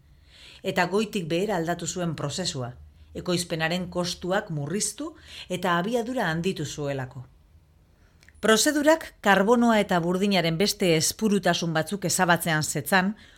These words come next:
burdin urtuan zehar aire oso beroa putz egin da. Bihurgailu hori eraginkorra izan zedin, burdina mineralak ez zuen ez sufrerik, ez fosfororik izan behar. Mineral hori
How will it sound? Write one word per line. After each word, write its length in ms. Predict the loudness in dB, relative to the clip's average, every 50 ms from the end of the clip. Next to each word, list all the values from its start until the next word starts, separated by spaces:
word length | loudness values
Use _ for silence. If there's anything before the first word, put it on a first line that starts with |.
| -20 _ _ -6
burdin 480 | -2 2 2 2 4 4 4 4 4 4
urtuan 440 | 2 0 0 2 4 4 4 4
zehar 440 | 2 0 2 4 4 4 2 2 -4 -10 _ -6
aire 440 | -2 -2 0 2 2 2 2 0 0 -2
oso 360 | -2 0 0 0 0 2 2
beroa 440 | 2 4 4 4 4 2 2 0 -2
putz 260 | 0 0 0 0 0
egin 260 | -2 0 0 -2 -2
da. 120 | -4 -6 -8 -10 -16 _ _ _ _ _ _ _ _ _ _ _ -20 -20 -20 -18 -14 -4
Bihurgailu 640 | 0 4 6 6 6 6 8 6 6 6 6 6 6
hori 200 | 6 6 4 4 4
eraginkorra 540 | 4 4 4 2 2 2 2 2 2 2 2
izan 260 | 2 2 0 -2 -2
zedin, 400 | -2 -2 -2 -2 -2 -2 -4 -4 -8 _ _ _ _ _ _ _ -6
burdina 540 | -2 0 0 2 2 4 4 4 4 4 4
mineralak 640 | 4 2 4 4 4 4 4 4 4 2 0 -4 -6 -4
ez 120 | -4 -2 0
zuen 240 | 2 2 2 2 2
ez 300 | -2 -4 -4 -4 -6 -8 -10 -10
sufrerik, 800 | -8 -6 -4 -2 -2 -2 -2 -2 0 0 0 -2 -4 -6 -10 -20 _ _ -20 -20 -20 _ _
ez 200 | 0 0 0 -2
fosfororik 720 | -2 -4 -4 -4 -2 -2 -2 0 2 2 0 0 -2 -4
izan 260 | -4 -4 -2 -2 -2
behar. 220 | -2 -2 -4 -6 -8 -14 _ _ _ _ _ _ _ _ _ _ -20 -20 -20 -20 -20 _ _ _
Mineral 480 | -4 0 2 4 6 8 8 8 8 8
hori 300 | 6 6 4 2 0 -4